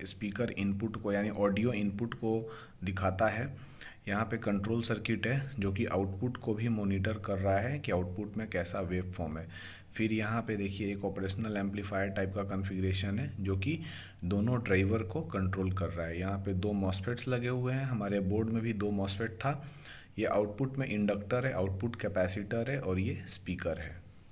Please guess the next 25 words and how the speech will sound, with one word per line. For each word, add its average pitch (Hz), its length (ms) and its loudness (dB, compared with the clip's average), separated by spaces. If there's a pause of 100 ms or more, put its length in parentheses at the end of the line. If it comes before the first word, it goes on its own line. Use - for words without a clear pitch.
(260)
परफॉर्मेंस 120 560 4
डेटा 123 360 4
में 131 140 6
यहाँ 110 260 4
पे 107 120 -2
दिया 107 200 4
हुआ 107 160 6
है 104 60 4
पावर 101 400 6
आउटपुट। 101 560 0 (400)
पावर 107 120 10
आउटपुट 113 320 4
दो 107 180 4
तरीके 107 420 0
का 101 140 -2
है, 120 180 -2
वन 110 320 0
हंड्रेड 104 340 0
एटी 98 340 0
वाट 127 260 2
और 95 180 -2
वन 104 220 2
हंड्रेड 110 340 0
ट्वेंटी 92 300 2
वाट। 80 220 0